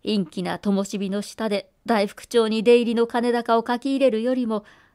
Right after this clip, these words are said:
川沿いの明るい二階屋で小唄やシャレ本を読む方がいかに面白かったであろ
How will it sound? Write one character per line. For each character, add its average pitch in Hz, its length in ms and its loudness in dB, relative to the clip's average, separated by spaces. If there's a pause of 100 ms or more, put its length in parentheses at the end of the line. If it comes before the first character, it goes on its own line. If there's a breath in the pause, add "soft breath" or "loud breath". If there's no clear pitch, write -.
川 285 280 4
沿 277 200 4
い 262 40 2
の 240 300 2
明 294 120 0
る 285 100 2
い 262 80 0
二 269 160 0
階 302 220 -4
屋 226 100 -2
で 202 180 -4 (280 soft breath)
小 202 160 0
唄 196 240 -2
や 180 160 0
シ 185 100 -8
ャ 180 60 0
レ 202 100 0
本 208 220 -2
を 214 60 -2
読 214 140 -2
む 208 140 -2
方 233 240 -2
が 208 180 -4 (220 soft breath)
い 226 140 -4
か 226 160 -4
に 190 120 -4
面 220 200 -2
白 233 200 -2
か 190 120 -8
っ - 60 -18
た 175 120 -10
で 185 140 -6
あ 202 100 -8
ろ 220 220 -8